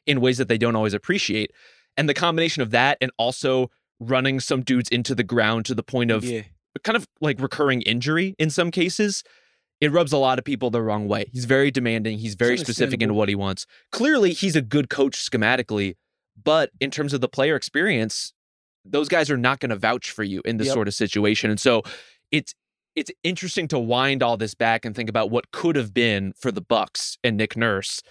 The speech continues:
Speaker 1: if, like, the Toronto situation had just ended, like, normally bad,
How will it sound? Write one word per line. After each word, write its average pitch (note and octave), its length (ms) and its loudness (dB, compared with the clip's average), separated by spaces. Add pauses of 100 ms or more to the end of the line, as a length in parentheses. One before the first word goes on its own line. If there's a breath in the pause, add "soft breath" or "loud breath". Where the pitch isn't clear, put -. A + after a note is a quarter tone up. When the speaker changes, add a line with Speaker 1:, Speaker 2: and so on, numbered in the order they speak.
(460 soft breath)
Speaker 1:
if, - 180 0 (340)
like, F3+ 140 -4
the E3+ 80 -2
Toronto E3 400 -2
situation D3 560 0
had C#3+ 140 0
just D3 200 0
ended, C3 280 0
like, B2 120 2 (180)
normally B2 720 2
bad, G2 380 0